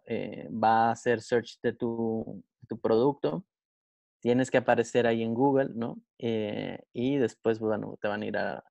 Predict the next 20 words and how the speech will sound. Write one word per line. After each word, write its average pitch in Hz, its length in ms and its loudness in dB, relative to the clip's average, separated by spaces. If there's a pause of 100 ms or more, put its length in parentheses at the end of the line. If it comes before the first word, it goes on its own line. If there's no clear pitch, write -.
(180)
te 113 100 -2
van 110 120 -2
a 113 60 -2
ir 110 80 -2
a 110 60 0
visitar, 110 520 -4
¿no? 104 120 -10
Entonces, 110 560 -8 (540)
eh, 120 380 0
la 113 180 0
página 123 360 0
web 120 220 4
sigue 120 240 -2
siendo 113 640 -2 (640)
como 113 200 -2
la 104 160 2
piedra 120 240 4
angular 113 400 2
de 110 140 2
todo, 110 540 0